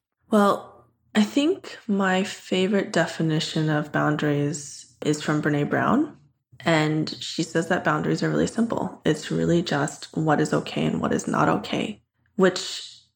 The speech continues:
upon first reading is pretty simple. But if you think about what all that entails, it's pretty profound, right? Because first of all, you have to know what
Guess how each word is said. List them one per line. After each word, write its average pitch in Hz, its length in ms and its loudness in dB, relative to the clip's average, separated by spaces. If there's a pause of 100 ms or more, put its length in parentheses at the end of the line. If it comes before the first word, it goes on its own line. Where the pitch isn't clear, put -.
(160)
upon 240 320 0
first 214 320 0
reading 170 400 2
is 233 160 -2
pretty 202 280 -4
simple. 208 540 -2
But - 580 0 (260)
if - 180 2
you 180 80 4
think 262 300 -2
about 156 320 -2
what - 280 0
all 185 220 4
that 165 180 2
entails, 151 1040 -2 (220)
it's - 420 -2
pretty 311 300 2
profound, - 920 0 (220)
right? 160 340 -2 (220)
Because 208 280 2
first 285 260 -4
of 277 80 -2
all, 220 140 2
you 202 140 0
have 220 320 -2
to 226 100 -2
know 180 760 0
what 185 540 2